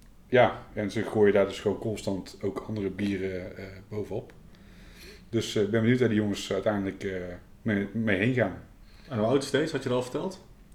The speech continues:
Speaker 1: Eh, deze is, eh, oh, deze heeft zestien maanden gerijpt, eh, op het fout, vat.
Speaker 2: Ja.
Speaker 1: En vervolgens, eh, is er nog, eh, fruit opgegaan. Eh, negen kilo op, eh, vijfenveertig liter. We hebben
Speaker 2: Oké.
Speaker 1: vijfenveertig liter van dit bier afgevuld. Eh, de eerste batch van dit jaar was, eh,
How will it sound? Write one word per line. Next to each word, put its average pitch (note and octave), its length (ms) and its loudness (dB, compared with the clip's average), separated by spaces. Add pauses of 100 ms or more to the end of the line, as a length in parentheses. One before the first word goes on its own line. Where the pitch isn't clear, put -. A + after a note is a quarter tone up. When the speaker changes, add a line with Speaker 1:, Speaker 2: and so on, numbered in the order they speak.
(140)
Speaker 1:
Eh, D3 180 8
deze D#3+ 280 8
is, B2+ 200 4
eh, A2+ 580 8
oh, C#3 240 10
deze C#3 200 6
heeft C3+ 360 8
zestien D3 280 6
maanden C3 280 4
gerijpt, A#2 460 8
eh, A2+ 260 6
op A2+ 80 0
het A#2 120 -10
fout, D#3+ 280 6
vat. - 320 2 (120)
Speaker 2:
Ja. C3 220 -2 (240)
Speaker 1:
En A#2 120 0
vervolgens, A2+ 520 4
eh, A2+ 80 2
is G#2+ 120 0
er A#2 80 2
nog, A2 280 0
eh, A2+ 60 4 (420)
fruit C3+ 300 4
opgegaan. C3+ 500 -2 (120)
Eh, A#2+ 180 0
negen A#2 340 2
kilo A#2 320 6
op, G#2+ 280 0
eh, G#2 60 4 (220)
vijfenveertig A2 500 2
liter. B2 200 -2
We - 400 -18
hebben G#2 180 0
Speaker 2:
Oké. - 80 -4
Speaker 1:
vijfenveertig A2 380 4
liter A2 160 0
van A2 80 -2
dit G#2+ 140 -2
bier A2+ 200 -2
afgevuld. C#3 560 -2 (960)
Eh, B2 460 8
de A#2 100 6
eerste C#3+ 300 4
batch A#2+ 220 6
van A#2+ 120 2
dit A2+ 140 8
jaar A2 320 10
was, A2 320 2
eh, A2 60 4